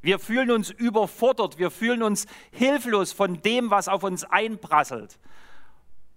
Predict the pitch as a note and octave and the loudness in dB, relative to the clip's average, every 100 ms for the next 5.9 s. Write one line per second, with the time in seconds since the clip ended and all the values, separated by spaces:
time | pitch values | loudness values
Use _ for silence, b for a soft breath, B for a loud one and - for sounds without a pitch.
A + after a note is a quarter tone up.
0 | _ - - - - D#3+ E3+ - F3+ E3+ | _ -14 -14 -10 -4 -2 -2 -2 -2 0
1 | D#3 C3+ - C#3+ C3+ A2 G#2+ G2 - - | -2 -2 0 0 -2 -6 -8 -10 -18 -18
2 | - - - - - - b b E3+ F#3+ | -18 -20 -16 -14 -14 -16 b b 2 2
3 | B3 A#3+ - - - - - - - - | 2 -6 -16 -20 -18 -18 -18 -20 -16 -14
4 | - - - - - D#3 E3+ G#3 G3+ F#3+ | -14 -16 -16 -12 -2 0 2 0 0 -2
5 | F3 D3+ - F3 A3+ G3 D3+ B2+ - | -2 -4 0 0 0 0 0 0 -8